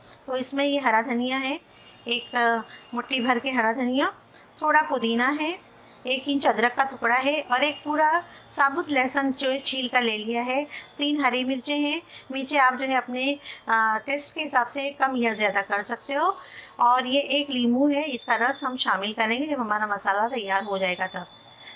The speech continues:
तभी हम मसाला पीस लेते हैं और आपको किस तरह से मिक्स करना है ये दिखाते हैं। नाज़रीन, अभी हम मसाले मिला रहे हैं। तो ये बेसन है हमारा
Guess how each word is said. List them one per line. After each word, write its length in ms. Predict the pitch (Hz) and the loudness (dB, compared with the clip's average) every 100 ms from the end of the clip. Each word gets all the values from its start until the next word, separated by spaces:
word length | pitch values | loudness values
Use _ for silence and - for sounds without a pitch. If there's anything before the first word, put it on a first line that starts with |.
| - | -10
तभी 160 | 262 247 | -4 0
हम 100 | 262 | 2
मसाला 360 | 233 247 233 254 | 2 2 2 0
पीस 300 | 254 277 294 | -2 -4 0
लेते 260 | 277 285 | 0 0
हैं 200 | 294 349 - - - | 0 0 -4 -14 -2
और 120 | 233 | 2
आपको 260 | 226 220 277 | 2 0 -4
किस 220 | 285 277 | -4 0
तरह 140 | 285 | 0
से 140 | 262 285 | 0 -2
मिक्स 220 | 254 - | -4 -2
करना 220 | 247 220 | 0 0
है 120 | 247 | 0
ये 120 | 359 330 | 0 -2
दिखाते 420 | 226 202 180 - | -2 -4 -6 -8
हैं। 140 | 175 - - - - - - - - - - 247 | -18 -20 -20 -20 -20 -18 -18 -20 -20 -20 -16 2
नाज़रीन, 340 | 262 262 311 | 2 4 4
अभी 160 | 277 285 | 6 6
हम 140 | 285 | 6
मसाले 340 | 247 254 247 | 4 4 6
मिला 260 | 294 254 214 | 4 4 2
रहे 120 | 214 | 2
हैं। 600 | 240 277 - - - - - | -4 -4 -6 -16 -20 -18 -6
तो 60 | |
ये 160 | 240 247 | -2 0
बेसन 360 | 226 226 262 | 0 0 2
है 60 | 285 | 2
हमारा 260 | 262 240 | 2 2